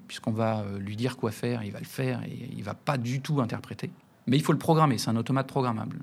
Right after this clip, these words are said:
Et donc quand on dit « il faut programmer un automate », on est en train de dire que le travail de mise en prod, c'est d'écrire du code pour cet automate. Finalement, notre application, elle est constituée du code applicatif,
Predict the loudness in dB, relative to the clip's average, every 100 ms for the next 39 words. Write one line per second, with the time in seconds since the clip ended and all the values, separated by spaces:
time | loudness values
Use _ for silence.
0 | -10 -2 2 4 4 4 4 4 2 0
1 | 0 2 4 6 4 2 2 0 -2 -6
2 | -20 _ _ _ _ _ -4 2 6 6
3 | 4 4 4 4 4 2 -2 -14 -20 _
4 | _ _ _ 0 0 4 4 6 6 6
5 | 4 4 2 4 2 4 2 -2 -14 -20
6 | _ -10 0 4 4 2 2 2 2 -2
7 | -6 -6 -4 4 4 4 -2 -6 -16 _
8 | _ _ _ _ _ -2 0 2 2 2
9 | 0 -2 -8 -20 _ _ _ _ _ _
10 | _ _ _ _ _ _ _ _ -12 2
11 | 4 6 6 6 6 2 4 0 2 2
12 | 2 2 0 -2 -2 0 -2 -4 4 4
13 | 4 0 -4 -4 -4 -6 -14